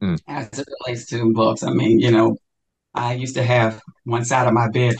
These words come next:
Speaker 2: full of, full of books because that's what I, I'd read multiple books at a time. So, yeah, so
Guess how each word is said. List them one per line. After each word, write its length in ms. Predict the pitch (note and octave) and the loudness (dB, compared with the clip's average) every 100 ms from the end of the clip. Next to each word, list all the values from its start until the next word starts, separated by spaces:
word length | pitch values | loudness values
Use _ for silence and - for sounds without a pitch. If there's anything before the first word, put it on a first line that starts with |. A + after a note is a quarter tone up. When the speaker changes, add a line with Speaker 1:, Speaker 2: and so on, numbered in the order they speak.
| - | -4
Speaker 2:
full 160 | A#2+ A#2 | -2 0
of, 160 | G#2+ G#2+ _ _ _ _ _ _ _ - | 0 -4 _ _ _ _ _ _ _ -2
full 200 | F#3 - | -2 -2
of 120 | C#3+ | -4
books 400 | D#3 D3 - - - | 0 2 0 -6 -4
because 340 | - - C3 | -2 2 2
that's 180 | B2+ A2 | 2 2
what 120 | A#2 | 0
I, 100 | - - - _ - | 0 -2 -6 _ -2
I'd 180 | C#3+ C#3 | 0 0
read 220 | C#3 B2 | -2 -2
multiple 420 | C3 C3 - B2 A#2 | 0 0 0 -6 -4
books 240 | B2 A2 - - - - - | -4 -4 -12 -20 -20 -20 -4
at 180 | B2 A2 | 0 2
a 60 | A2 | 0
time. 380 | - F#2 - - | -2 -4 -4 -6
So, 240 | - - | -6 -4
yeah, 300 | - - A2+ | -2 -2 -4
so 340 | A#2 A2 G#2+ | -2 -2 -2